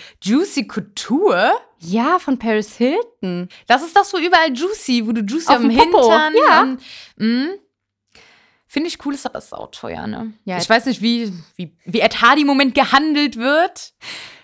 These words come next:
Speaker 1: aber, ähm, Ed Hardy?
Speaker 2: Ich würde auch sagen Ed Hardy, weil Ed Hardy wird nicht mehr neu aufgelegt, weil dieser Christian Audinger oder wie der Typ es da heißt, der ist ja, ähm, leider verstorben.
Speaker 1: Hieß der so?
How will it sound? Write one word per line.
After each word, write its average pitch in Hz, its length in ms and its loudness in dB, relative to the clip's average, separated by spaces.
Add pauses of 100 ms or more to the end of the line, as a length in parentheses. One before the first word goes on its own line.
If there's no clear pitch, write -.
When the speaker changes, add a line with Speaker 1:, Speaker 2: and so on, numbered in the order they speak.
(260)
Speaker 1:
aber, 196 580 2
ähm, 190 520 -6 (680)
Ed - 240 -10 (100)
Hardy? 269 360 2
Speaker 2:
Ich 220 60 -2
würde 277 200 6
auch 269 200 4
sagen 262 240 2
Ed - 240 -6
Hardy, 262 400 2
weil 247 160 2
Ed - 200 -4
Hardy 269 580 0
wird 262 320 -4
nicht 269 200 -2
mehr 247 140 0
neu 233 220 0
aufgelegt, 220 600 -2
weil 208 120 0
dieser 214 340 -2
Christian 233 460 -2
Audinger 277 420 0
oder 269 220 -2
wie 277 60 -2
der 262 340 -4
Typ 294 180 -6
es 277 160 -4
da 254 220 0
heißt, 262 260 -4
der 233 100 -6
ist 233 160 -10
ja, 220 340 0
ähm, 208 540 -6
leider 233 280 2
verstorben. 262 680 -2 (1120)
Speaker 1:
Hieß - 380 -4
der 359 140 -4
so? 392 200 -6